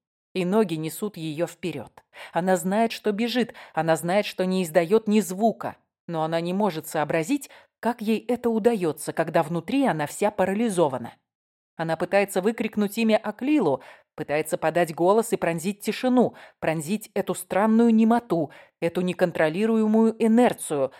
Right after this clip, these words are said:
но она издаёт лишь тихое гудение, проходящее через её голову, потом по позвоночнику, отчего у неё перехватывает дыхание, а весь этот мир медленно раскрывается перед ней. «Стреляй», — говорит она себе,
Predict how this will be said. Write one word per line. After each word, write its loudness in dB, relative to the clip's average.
но -6
она 0
издаёт -2
лишь -6
тихое -2
гудение, -4
проходящее -2
через -6
её 0
голову, 4
потом 0
по 0
позвоночнику, 0
отчего 0
у 6
неё 0
перехватывает 0
дыхание, -2
а -2
весь -2
этот -2
мир 2
медленно 2
раскрывается 0
перед -4
ней. -14
«Стреляй», — -4
говорит -2
она -2
себе, -6